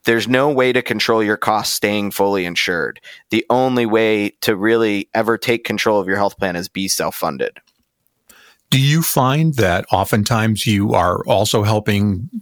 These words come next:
Speaker 2: benefit advisors who get this whole dump truck full of data all of a sudden to hook up with folks who do analytics to help give them a dashboard where the data becomes actionable for themselves and for their clients?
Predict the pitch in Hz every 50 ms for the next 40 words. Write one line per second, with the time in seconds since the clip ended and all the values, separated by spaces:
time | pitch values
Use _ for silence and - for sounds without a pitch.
0 | _ - 170 123 - - 104 104 101 - 104 104 101 95 101 95 101 95 107 110
1 | 104 - - 123 110 104 98 95 - 123 104 - - 110 101 - - 117 104 101
2 | 98 95 87 92 - 117 104 110 120 - - - 120 90 - - - 117 87 87
3 | 82 82 98 101 104 101 - 95 90 82 90 85 92 - - 101 90 80 82 80
4 | - - - - - - - - 117 107 127 127 123 - 110 110 - - 127 107
5 | - - 127 113 110 - - - 123 104 107 104 101 95 95 92 87 85 90 87
6 | 101 117 - - - - - - - - - - 113 95 110 113 - - - 113
7 | 101 104 98 95 90 85 98 92 95 95 - - 113 101 98 92 95 98 101 98
8 | 95 87 92 92 87 80 - _ _ _ _ - - - 110 104 104 104 101 95
9 | 98 87 - 117 113 98 98 - - - 98 98 - - - - 117 110 104 110
10 | 110 117 - 117 98 98 98 98 - - 107 98 104 98 104 95 - - 98 95
11 | 90 - - 95 90 92 110 135 139 - -